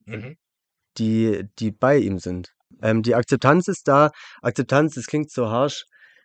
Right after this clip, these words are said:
Speaker 2: Ähm, Toleranz klingt so, als würde ich urteilen. Aber ich glaub,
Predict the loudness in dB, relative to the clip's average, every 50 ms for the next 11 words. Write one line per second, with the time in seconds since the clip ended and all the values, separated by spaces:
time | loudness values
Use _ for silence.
0 | _ _ _ -6 -4 -4 -4 -4 -6 -8 -10 -6 -2 0 2 2 4 4 4 2
1 | 2 -2 -6 -6 -4 -2 -2 -2 0 2 2 2 2 0 -2 -6 -14 -20 -20 -20
2 | _ _ _ _ _ _ _ -16 -10 -8 -6 -6 -6 -4 0 0 0 2 4 6
3 | 6 6 6 4 0 -4 _ -20 -20 -20 -20 _ _ _ _ -4 -2 0 2 2
4 | 0 2 4 4 4 4